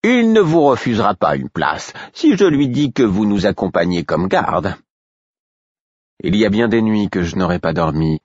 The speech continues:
aussi bien abrité », répondis-je, en essayant de me montrer aussi gracieux que possible. Mon cœur glacé était tombé au creux de mon estomac.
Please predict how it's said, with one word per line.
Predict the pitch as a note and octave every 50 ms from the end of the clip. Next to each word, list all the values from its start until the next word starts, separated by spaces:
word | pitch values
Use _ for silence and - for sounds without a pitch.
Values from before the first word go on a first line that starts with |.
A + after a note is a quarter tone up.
| _ _
aussi | - E2+ - - F2
bien | D2+ D2 E2+ E2+ D2+
abrité », | - - - C3+ C#3+ _ - - - - _ _ _ _ _ _ _ _ _ _ _ _ _ _ _
répondis-je, | F#2+ F2+ _ - D2+ C#2 C2+ C#2 C#2+ C2 C#2 - - _ _ _ _ _ _
en | - E2 F2+
essayant | F2+ - - F#2 F2+ F#2+ F#2+ F#2
de | E2+ F2
me | E2+ F2+
montrer | E2+ E2+ F2 F2 - G#2 G2
aussi | F#2 F2+ - - -
gracieux | - D#2+ D#2 D2+ - - D2+ C#2+
que | - -
possible. | - - C#2 - - - C2 A#1+ - C#2 - _ _ _ _ _ _ _ _ _ _ _ _ _ _ _ _ _
Mon | - E2 F2
cœur | - G#2 G#2 F2 F2+
glacé | F2+ G2+ G2+ G2+ - - F#2+ F#2 F2+ F2
était | E2 - F2 E2
tombé | - E2 E2+ E2 E2+ E2 D#2+ D#2 - _ _ _ _ _
au | - D#2
creux | - - - G2+ - D#2+ D2
de | - D#2
mon | C#2 C#2+ C#2
estomac. | C#2 C2+ - - D2 C#2+ C#2 C2 B1+ - - -